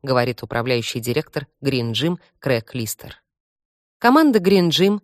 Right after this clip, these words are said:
работают по всей Англии, Шотландии и Ирландии. За один только последний год волонтёры посадили более двухсот пятидесяти тысяч деревьев.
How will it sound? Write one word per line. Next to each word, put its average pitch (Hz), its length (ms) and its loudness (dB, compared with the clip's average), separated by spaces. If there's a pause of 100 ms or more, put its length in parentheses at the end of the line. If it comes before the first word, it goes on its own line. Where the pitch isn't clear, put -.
(120)
работают 226 600 0
по 180 120 0
всей - 340 -2
Англии, 226 460 -2
Шотландии 139 640 -2
и - 280 -8
Ирландии. 139 680 -4 (1000)
За 185 240 4
один 208 400 0
только 196 400 -4
последний 151 640 -2
год 175 320 -6 (320)
волонтёры 180 540 4
посадили 196 480 0
более 233 320 2
двухсот 196 520 -2
пятидесяти 226 800 -4
тысяч - 600 -6
деревьев. 139 840 -6